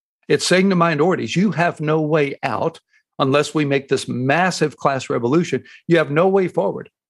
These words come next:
It has no explanation for minorities that are succeeding in our culture. It has no explanation for minority crime on minorities.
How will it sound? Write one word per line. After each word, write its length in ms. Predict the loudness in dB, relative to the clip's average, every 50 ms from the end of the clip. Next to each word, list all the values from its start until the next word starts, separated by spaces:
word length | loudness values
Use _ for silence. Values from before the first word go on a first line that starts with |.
| _ _ _ _ _ _
It 100 | -2 0
has 200 | 2 0 0 0 0
no 140 | 0 0 0
explanation 760 | -2 -4 -4 -4 -4 -2 -2 0 0 -2 -2 -2 -4 -4 -2
for 140 | -2 -2 0
minorities 560 | 2 0 2 2 2 2 2 0 0 -2 -2
that 160 | -4 -4 -4 -4
are 280 | -2 0 2 2 0 0
succeeding 580 | -2 -4 -4 -6 -4 -2 -2 -2 0 0 0
in 120 | 0 0 0
our 120 | -2 -2
culture. 460 | -2 -4 -6 -6 -4 -4 -4 -4 -4 -8 _ _ _ _ _ _ _ _ -20 -20 -6 -4
It 120 | -2 0
has 200 | 0 0 0 0
no 280 | 0 2 2 2 0 0
explanation 760 | -2 -2 -2 -2 -2 -2 0 0 0 -2 -2 -2 -2 -2 0
for 260 | 0 2 0 0 0 -6 -16 -8
minority 800 | -4 -2 -2 -2 0 0 0 2 2 2 0 0 -2 -4 -6 -10 _ -12
crime 560 | -4 -2 0 0 0 0 0 0 -2 -2 -2 0
on 200 | 0 0 0 0
minorities. 840 | 0 0 0 0 0 0 0 -2 -2 -4 -4 -4 -4 -6 -8 -12